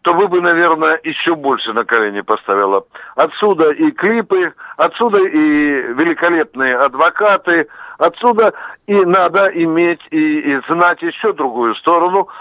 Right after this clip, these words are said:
Э, Васильева очень любвеобильная женщина была, и она сумела покорить немало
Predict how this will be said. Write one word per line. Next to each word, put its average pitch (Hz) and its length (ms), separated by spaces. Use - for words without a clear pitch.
Э, 127 400
Васильева 175 500
очень 175 260
любвеобильная 160 920
женщина 107 540
была, 123 400
и 143 60
она 131 240
сумела 147 360
покорить 127 540
немало 170 1000